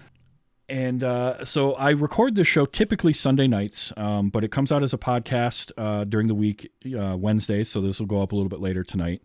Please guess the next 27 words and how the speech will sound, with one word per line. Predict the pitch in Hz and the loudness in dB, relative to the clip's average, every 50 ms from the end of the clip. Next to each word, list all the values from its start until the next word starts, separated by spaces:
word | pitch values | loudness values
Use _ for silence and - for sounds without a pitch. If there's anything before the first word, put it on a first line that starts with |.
| _ _ _ - - - - - - _ - | _ _ _ -20 -20 -20 -20 -20 -20 _ -8
Um, | - 95 95 95 90 87 90 92 98 101 - | -4 -2 -2 -2 -2 -2 -4 -6 -6 -6 -6
and | - 104 | -4 -4
I | 104 | -2
record | 104 104 107 - - 151 160 156 | 0 -2 -2 0 2 2 4 4
it | 143 - | 2 0
live, | 107 104 107 110 107 110 113 110 - - - - | 0 2 2 4 4 4 2 0 -2 -4 -14 -10
stream | - - - 117 110 110 | -10 -6 -2 0 0 0
it | 107 104 | 0 0
at, | 95 92 - - - | -2 -4 -6 -6 -6
uh, | 92 87 | -4 -4
twitch | - - 123 110 - - | -4 -4 -6 -6 -4 -4
dot | 107 101 - | -6 -6 -4
T | - - 101 | -4 -4 -2
V | 95 101 98 | -2 -2 -2
slash | - - 101 92 92 92 - | -2 -2 -2 -2 -4 -4 -6
T | - - 95 | -6 -6 -4
V's | 85 90 90 | -4 -6 -10
Travis | - - 82 80 82 101 - - | -8 -8 -8 -6 -6 -8 -8 -10
if | - | -10
you | 73 73 | -10 -8
wanna | 78 78 78 | -8 -8 -8
come | - - 87 78 | -6 -6 -6 -4
hang | - 90 87 85 | -2 -2 -2 0
out | 85 87 95 98 - | 0 -2 -2 -4 -6
and | - 98 87 85 85 | -6 -4 -4 -2 -2
be, | 87 85 85 85 85 82 | -2 -2 -2 -2 -2 -2
uh, | 82 82 82 | -4 -4 -6